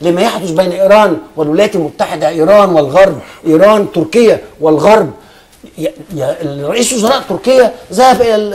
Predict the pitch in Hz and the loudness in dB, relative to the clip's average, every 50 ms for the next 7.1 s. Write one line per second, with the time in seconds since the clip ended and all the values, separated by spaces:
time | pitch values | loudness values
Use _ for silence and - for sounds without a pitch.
0 | 196 208 247 320 339 - - 190 147 - - _ _ _ _ _ - - 196 202 | -4 -2 0 0 -2 -2 -6 -8 -8 -10 -12 _ _ _ _ _ -14 -4 -4 -2
1 | 190 202 202 202 214 247 277 285 269 247 240 214 190 214 247 233 214 208 175 190 | -2 -2 -2 -2 0 2 2 2 2 2 0 0 2 2 4 4 2 0 0 -2
2 | - - 170 185 202 247 233 - 175 160 147 185 160 156 - 165 151 - 202 208 | -4 -4 -6 -6 -4 -4 -4 -4 -6 -4 0 0 0 0 -2 -6 -6 -2 0 0
3 | 190 143 - - - - _ _ - _ - 160 185 165 - - - 226 269 226 | 0 0 -4 -6 -14 -20 _ _ -20 _ -4 -2 -2 -2 -2 -2 0 0 0 2
4 | 185 208 - - 185 139 131 208 226 240 220 196 180 165 151 - 202 233 - - | 0 -2 -4 -4 -6 -2 0 2 2 2 2 0 -2 -4 -6 -4 -2 -2 -2 -2
5 | 196 185 175 156 - 247 262 - 240 233 180 160 214 220 254 277 262 202 - - | -4 -8 -8 -6 -4 -4 -4 -4 -6 -8 -4 -2 -2 -2 -2 -4 -6 -6 -10 -12
6 | _ _ - 156 143 139 196 - - - 185 185 247 262 254 233 226 226 - - | _ _ -10 -8 -6 -4 -2 -2 -2 -2 2 2 2 2 2 0 -2 -4 -6 -8
7 | - - | -12 -16